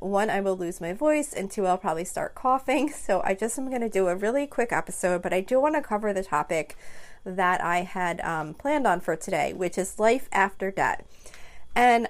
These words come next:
I guess what I wanted to just kind of talk about is just to kind of use this as an encouraging episode. One, for those of you that are still in debt and are trying to get out of debt, and also for those of you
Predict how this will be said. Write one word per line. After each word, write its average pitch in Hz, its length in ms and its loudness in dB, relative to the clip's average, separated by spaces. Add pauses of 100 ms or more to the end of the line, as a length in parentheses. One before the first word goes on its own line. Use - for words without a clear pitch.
I 233 140 0
guess 269 340 0
what 466 160 2
I 320 60 2
wanted 226 300 2
to 240 60 -2
just - 240 -4
kind 190 240 0
of 180 140 -4
talk - 260 -4
about 175 280 4
is 175 240 -2 (100)
just 302 220 0
to 440 80 2
kind 427 200 -2
of 311 80 0
use 226 180 -2
this 226 140 -4
as 185 200 2
an 185 80 -4
encouraging 175 960 -2 (920)
episode. 180 560 2 (400)
One, 247 320 4
for 339 320 2 (140)
those 208 280 2
of 196 120 -4
you 196 200 2
that 175 220 4
are 185 300 2
still 202 340 0
in 190 80 -2
debt 165 320 0
and 180 160 -2
are 165 100 -2
trying 175 300 0
to - 140 -6
get 170 120 -2
out 190 200 2
of 190 100 -2
debt, 180 240 2
and - 160 -4
also 240 380 2
for 269 200 -4
those 214 280 -2
of 196 100 -6
you 196 260 2